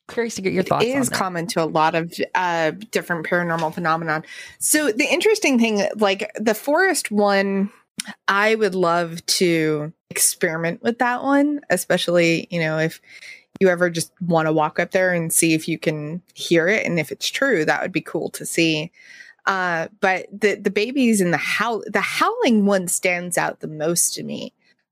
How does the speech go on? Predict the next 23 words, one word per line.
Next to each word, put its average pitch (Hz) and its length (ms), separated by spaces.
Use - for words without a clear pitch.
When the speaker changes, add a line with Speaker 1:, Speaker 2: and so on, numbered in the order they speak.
Speaker 2:
because 214 320
I 220 80
wanna 277 260
know 247 140
what 220 200
kind 196 500
of 160 80
howling. - 500
Are 165 80
we 170 140
talking, 165 420
like, - 340
dog 254 360
howling, 262 640
wolf 262 240
howling, 247 880
um, 170 640
cat 247 380
howling, 262 1040
uh, 175 540
or 180 180
just 196 300
some 214 440